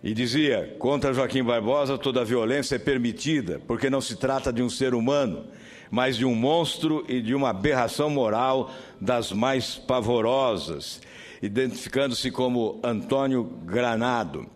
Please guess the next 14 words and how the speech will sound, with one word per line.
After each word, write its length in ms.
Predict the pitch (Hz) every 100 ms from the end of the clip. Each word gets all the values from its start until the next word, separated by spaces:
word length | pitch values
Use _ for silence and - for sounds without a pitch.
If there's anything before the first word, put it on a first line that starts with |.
| - - - - - - -
Seu 200 | - 123
nome 220 | 127 120
completo 560 | 120 107 110 147 151 120
é 40 |
Dimas 460 | 98 135 180 160 120
Antônio 460 | 113 120 123 117
Granado 480 | 110 104 123 135 135
de 80 | 117
Pádua, 520 | - 131 127 90 85
filiado 680 | - 127 113 113 123 127 123
ao 80 |
Partido 480 | 107 120 98 113 107
dos 120 | 101
Trabalhadores. 840 | - 120 123 120 95 120 143 139